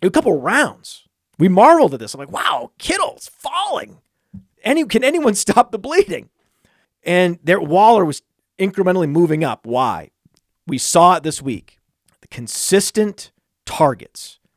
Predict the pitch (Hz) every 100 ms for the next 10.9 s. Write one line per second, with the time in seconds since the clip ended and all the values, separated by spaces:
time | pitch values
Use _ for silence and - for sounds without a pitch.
0 | _ - 131 - _ - 180 175 147 113
1 | - 175 196 180 - 180 160 143 143 147
2 | 123 101 85 92 - 165 190 190 165 147
3 | 135 - 131 123 123 107 101 - 185 -
4 | 180 165 156 135 131 131 117 104 98 147
5 | 185 - - 160 156 - 127 123 120 110
6 | 107 - _ _ _ - 151 135 117 -
7 | _ _ _ - 170 175 - - 190 220
8 | 262 - 262 160 113 - - _ _ _
9 | - 139 127 180 220 208 220 226 180 156
10 | 143 - 123 151 185 185 185 185